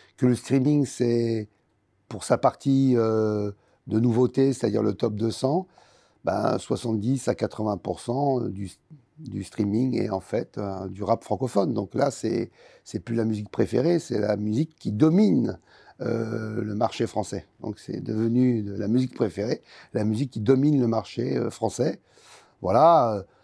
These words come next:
maintenant c'est toujours une musique quand même qui, qui a plus de mal sur les gens qui ont, qui ont plus de soixante ans, qui n'ont pas vécu cette, euh,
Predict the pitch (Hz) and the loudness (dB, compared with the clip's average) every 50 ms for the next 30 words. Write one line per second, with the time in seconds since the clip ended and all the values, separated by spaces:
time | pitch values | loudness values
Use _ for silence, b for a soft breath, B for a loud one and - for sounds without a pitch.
0 | b b - 107 113 127 151 151 - 131 - - 123 110 123 127 123 120 120 120 | b b -2 2 4 4 4 2 0 -4 -4 -2 0 0 2 2 4 4 4 4
1 | 120 110 107 139 165 160 - _ - 123 117 113 127 143 156 160 156 139 - - | 4 4 2 2 0 0 -4 _ -2 0 2 2 2 4 4 4 2 0 0 0
2 | - 117 113 117 117 113 110 107 101 - b b b b b b b _ - 101 | 0 2 2 2 2 0 0 -4 -6 -10 b b b b b b b _ -10 -10
3 | - - 120 123 127 113 107 131 127 120 131 139 151 160 165 165 156 - - 120 | -6 -2 0 2 2 4 4 4 4 6 6 6 8 8 6 4 2 -2 -4 -2
4 | 107 104 107 104 127 135 123 - 117 107 107 107 104 101 101 - _ _ _ _ | -2 0 0 0 0 -2 -2 -4 -4 -6 -4 -6 -6 -8 -10 -14 _ _ _ _
5 | _ _ _ _ _ - 107 90 - 123 107 - - 131 117 - - 117 107 - | _ _ _ _ _ -6 -6 -2 -2 -2 -4 0 0 0 0 2 0 0 0 2
6 | 151 147 160 156 - 127 117 - - 135 127 123 135 120 - - 156 165 156 - | 4 4 4 2 2 -4 -4 0 2 2 4 4 2 2 2 2 2 2 2 2
7 | - - - - - 123 113 110 107 107 101 | -2 -2 -2 -2 0 0 0 2 0 -2 -2